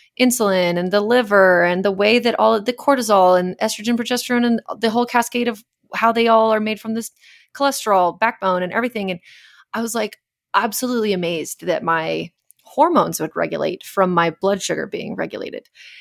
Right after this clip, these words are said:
And so it's not just like, "Oh yeah, because that's, uh, like, sounds nice, like, but I can still skip meals and push myself and fast." And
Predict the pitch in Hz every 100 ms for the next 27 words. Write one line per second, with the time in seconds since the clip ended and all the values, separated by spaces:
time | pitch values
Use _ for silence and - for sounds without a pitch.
0 | - - 220 240 226 226 - 240 302 -
1 | - 226 208 185 - _ _ _ 247 240
2 | 220 196 196 208 190 185 185 - 185 165
3 | 180 - - 175 180 170 160 156 - -
4 | 170 - - 185 175 185 175 - 175 160
5 | - 160 180 170 165 165 160 180 175 180
6 | 185 170 180 165 160 180 - 175 170 170
7 | - - 196 185